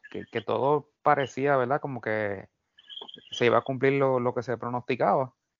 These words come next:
Eh, pero ciertamente, pues, pues, pudieron sacarlo y, y, y, y Waters, pues, demostró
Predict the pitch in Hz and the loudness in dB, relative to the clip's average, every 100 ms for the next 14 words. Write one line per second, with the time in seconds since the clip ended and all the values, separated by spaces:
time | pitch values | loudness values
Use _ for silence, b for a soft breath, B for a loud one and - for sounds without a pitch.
0 | _ _ _ - 107 101 95 90 - _ | _ _ _ -8 -6 -4 -6 -10 -16 _
1 | _ _ _ _ _ _ - 117 107 107 | _ _ _ _ _ _ -4 -2 -2 -4
2 | 107 135 120 262 262 170 _ _ - 101 | 0 0 0 -4 -4 -4 _ _ -10 -10
3 | - _ - 127 113 107 117 135 - 131 | -10 _ -4 -2 0 0 0 0 4 4
4 | 180 143 123 - 113 107 - - _ _ | 4 2 0 -4 -6 -6 -10 -16 _ _
5 | _ _ _ _ 92 - 120 110 107 117 | _ _ _ _ -18 -6 -2 0 2 4
6 | 135 - 123 117 113 104 - 120 123 | 4 2 0 0 0 -2 -2 2 2